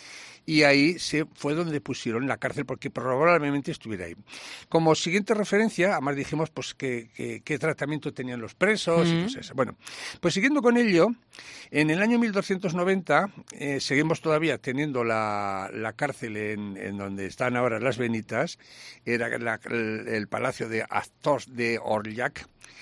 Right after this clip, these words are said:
Speaker 1: Resulta que había un compromiso por el que los caballeros e infanzones de Jaca, y bueno, y de, y del reino, pagaran por causa de prisión de Pelegrín de Bonsomía. Me explico.
Speaker 2: Sí.
Speaker 1: El tema es que tú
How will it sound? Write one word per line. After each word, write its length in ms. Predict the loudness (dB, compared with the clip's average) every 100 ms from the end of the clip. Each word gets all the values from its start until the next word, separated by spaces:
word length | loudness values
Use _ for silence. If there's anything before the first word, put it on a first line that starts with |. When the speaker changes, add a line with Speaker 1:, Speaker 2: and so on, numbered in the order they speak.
| -20 -20 -10
Speaker 1:
Resulta 380 | -4 0 2 0
que 140 | 4 4
había 160 | 4
un 60 | 4
compromiso 580 | 2 4 4 6 4 4
por 200 | 4 2
el 100 | 2
que 100 | -2
los 120 | 2
caballeros 540 | 2 4 4 2 2
e 40 | 0
infanzones 760 | 0 -2 -2 -2 0 -4 -8 _ _ -14
de 160 | -12
Jaca, 380 | -4 -4 0 0
y 20 |
bueno, 240 | 2 0 0
y 160 | -4
de, 300 | -4 -4 -4 -2
y 80 |
del 160 | -2 0
reino, 400 | 2 4 4 0 -6 -20 -6
pagaran 440 | 0 2 4 2 0
por 320 | 0 0 0
causa 340 | -2 -2 -2
de 140 | -2 -2
prisión 560 | -6 -8 0 2 2 0
de 140 | -6 -2
Pelegrín 640 | 0 0 0 0 0 0
de 80 | -2
Bonsomía. 720 | -2 -2 -4 -2 0 0 -4 -12 -20 -20 _ -20 -20 _ -8
Me 140 | -6
explico. 600 | -6 -6 -2 -2 -4 -12 -12
Speaker 2:
Sí. 280 | -8 -6 -6 -8 -12 0
Speaker 1:
El 280 | 2 2 2
tema 420 | 2 4 4 2
es 120 | 0
que 260 | 2 2 2
tú 180 | -4